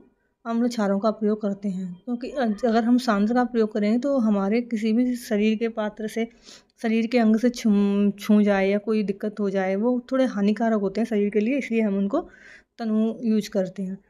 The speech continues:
और तनु क्या होते हैं, तनु विलयन क्या होते हैं? तनु विलयन में जल की मात्रा अत्यधिक होती है, जो उनकी मोलरता होती है, जैसे कि सौ ग्राम में, सौ ग्राम हमारा अगर विलयन है, सौ एमएल, सौ एमएल हमारा अगर विलयन है, उम, तो उसमें जो हमारे अम्ल या क्षारों की जो मात्रा होगी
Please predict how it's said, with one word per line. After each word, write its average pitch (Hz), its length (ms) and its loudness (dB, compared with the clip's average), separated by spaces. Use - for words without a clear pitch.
और 277 60 -6
तनु 277 460 2
क्या 294 200 -2
होते 262 240 0
हैं, 269 140 0
तनु 247 200 4
विलयन 247 280 4
क्या 254 160 2
होते 226 240 2
हैं? 254 80 0
तनु 254 240 4
विलयन 262 180 6
में 277 420 2
जल 220 160 4
की 269 120 -2
मात्रा 262 420 2
अत्यधिक 240 360 0
होती 226 340 0
है, 285 240 0
जो 240 120 4
उनकी 233 220 4
मोलरता 220 480 4
होती 220 260 -2
है, 233 40 -2
जैसे 214 240 -4
कि 254 100 0
सौ 220 240 2
ग्राम 214 260 2
में, 202 320 0
सौ 220 220 -2
ग्राम 226 240 4
हमारा 202 280 4
अगर 214 180 4
विलयन 196 340 4
है, 202 240 0
सौ 226 240 0
एमएल, 196 360 0
सौ 233 200 -2
एमएल 220 300 4
हमारा 208 320 4
अगर 214 160 2
विलयन 202 360 4
है, 214 260 0
उम, 196 300 -4
तो 269 60 -10
उसमें 247 580 0
जो 254 200 4
हमारे 208 420 2
अम्ल 233 340 0
या 254 140 4
क्षारों 208 420 0
की 240 160 -6
जो 262 100 0
मात्रा 233 420 0
होगी 226 320 0